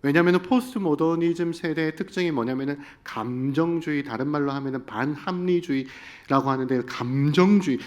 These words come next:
그들은 정서와 감정 이런 것들이 굉장히 중요한 세대입니다. 쉽게 말해서 마음이 가는 곳에는 영끌하는 사람들이 젊은 사람들이죠.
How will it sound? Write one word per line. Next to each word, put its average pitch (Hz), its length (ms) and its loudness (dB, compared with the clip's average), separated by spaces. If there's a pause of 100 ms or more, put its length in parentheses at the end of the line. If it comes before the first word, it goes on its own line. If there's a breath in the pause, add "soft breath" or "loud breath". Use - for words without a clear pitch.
(160 loud breath)
그들은 185 480 4
정서와 156 880 2
감정 143 640 0
이런 208 160 2
것들이 175 400 0
굉장히 190 560 2 (240 loud breath)
중요한 131 500 2
세대입니다. 113 640 -4 (240 loud breath)
쉽게 - 360 0
말해서 156 440 2 (300 loud breath)
마음이 208 640 6
가는 175 360 2
곳에는 170 460 2
영끌하는 190 640 4
사람들이 135 440 -4
젊은 131 300 -4
사람들이죠. 101 720 -12